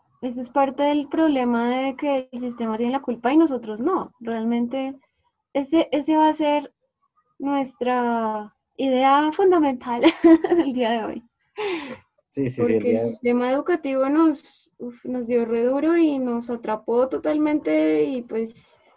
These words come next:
Speaker 1: y pues nada, no podíamos dedicarle tiempo al podcast por estar ocupados con temas de la universidad, de nuestra relación tóxica con la universidad.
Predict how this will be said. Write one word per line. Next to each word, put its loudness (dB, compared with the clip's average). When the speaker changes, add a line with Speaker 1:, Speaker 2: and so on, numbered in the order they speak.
Speaker 1:
y -10
pues -4
nada, 0
no 2
podíamos -2
dedicarle -2
tiempo -4
al -4
podcast -6
por 2
estar -4
ocupados -4
con -4
temas -4
de -6
la -6
universidad, -8
de -8
nuestra -8
relación -4
tóxica -10
con -8
la -8
universidad. -10